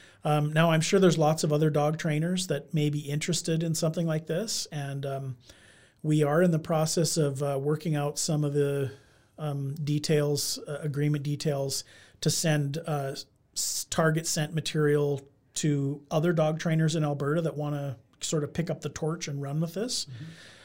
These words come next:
Speaker 1: Um, so we recognize there's lots of other dog trainers capable of doing this, but boy, I, we were really glad and really pleased with the work that Bill and Mario did.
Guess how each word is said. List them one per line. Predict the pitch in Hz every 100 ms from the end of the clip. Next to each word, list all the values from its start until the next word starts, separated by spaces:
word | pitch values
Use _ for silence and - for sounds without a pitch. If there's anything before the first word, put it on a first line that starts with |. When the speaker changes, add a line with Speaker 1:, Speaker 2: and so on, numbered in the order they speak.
| - -
Speaker 1:
Um, | 156 147 143 139 147
so | - - 151
we | 147 175
recognize | 151 156 175 156 160 160
there's | 143 147
lots | 139 147 -
of | 147
other | 147
dog | 139 139 139
trainers | - 143 147 147
capable | - 147 147 143 139
of | 131
doing | 135 139
this, | 160 202 -
but | 147 135
boy, | 143 143 139 127 -
I, | 151
we | 151 165
were | 170 151
really | 151 143
glad | 139 135 131 131 139 -
and | 156 139 151
really | 165 180 160
pleased | 147 156 143 143 131 -
with | 143 131
the | -
work | 135 135 -
that | 127 -
Bill | 147 135
and | 135
Mario | 131 135 135
did. | 131 135